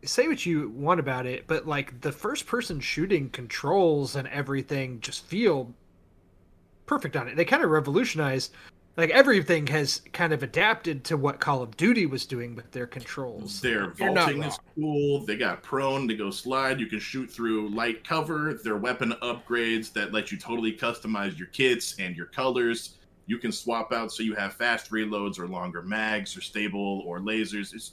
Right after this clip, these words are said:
Speaker 2: yeah, the game's dope, man. It's, it's everything we, we wanted as a, from a first-person shooter.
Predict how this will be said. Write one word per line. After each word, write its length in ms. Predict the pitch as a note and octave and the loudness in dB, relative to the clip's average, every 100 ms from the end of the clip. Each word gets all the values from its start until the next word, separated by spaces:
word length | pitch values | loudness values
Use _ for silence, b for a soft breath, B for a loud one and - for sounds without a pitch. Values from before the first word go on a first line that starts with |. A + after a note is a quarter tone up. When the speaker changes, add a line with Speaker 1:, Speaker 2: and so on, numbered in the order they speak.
| G2+ | -4
Speaker 2:
yeah, 180 | A3+ F3+ | -2 -2
the 60 | D3 | -2
game's 280 | F4 F#4 G3+ | 0 0 -4
dope, 360 | - G3+ F#3+ F3 | -2 0 0 -4
man. 260 | E3+ F#3 b b b - | -6 -8 b b b -4
It's, 360 | E3+ - - | -2 -2 -8
it's 160 | C#3+ C#3+ | -8 -4
everything 440 | D#3 E3+ D#3+ E3 D3 | 0 0 0 0 0
we, 240 | D3+ A#2 - | 0 -2 -4
we 120 | C#3+ | -2
wanted 320 | B2 E3+ A#3 | 0 2 2
as 100 | F#2+ | 0
a, 40 | F2 | -8
from 220 | - G#2 | -6 -6
a 60 | F2+ | -2
first-person 560 | G2 F#2 E2+ D#2+ D#2+ | -4 -4 -8 -10 -10
shooter. 400 | - C#2 C2+ - | -16 -18 -20 -20